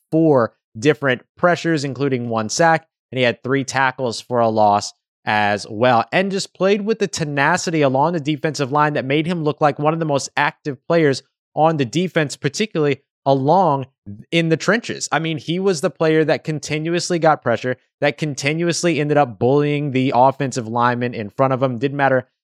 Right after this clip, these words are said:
And the thing that I, here-, here's the other thing. I was gonna say it didn't matter what move he made, but I should highlight that better. Uh,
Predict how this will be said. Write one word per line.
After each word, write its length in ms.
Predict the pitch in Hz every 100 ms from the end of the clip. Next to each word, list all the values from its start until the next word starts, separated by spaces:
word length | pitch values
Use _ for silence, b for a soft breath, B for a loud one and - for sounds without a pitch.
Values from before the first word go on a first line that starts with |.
| -
And 100 | 190
the 60 |
thing 160 | 180 285
that 180 | 247 -
I, 40 |
here-, 100 | 175 170
here's 200 | 185 156
the 80 | 139
other 100 | 120
thing. 120 | 120
I 40 |
was 100 | 120
gonna 140 | 135 156
say 140 | 156
it 60 | 123
didn't 200 | 156 143
matter 200 | 139 135
what 220 | 127 127
move 380 | 117 127 139 139
he 100 | 131
made, 240 | 131 131
but 120 | 123
I 60 | 143
should 180 | - -
highlight 500 | - 185 180 143 -
that 260 | 117 104
better. 320 | 127 135 110 - _ _
Uh, 60 | -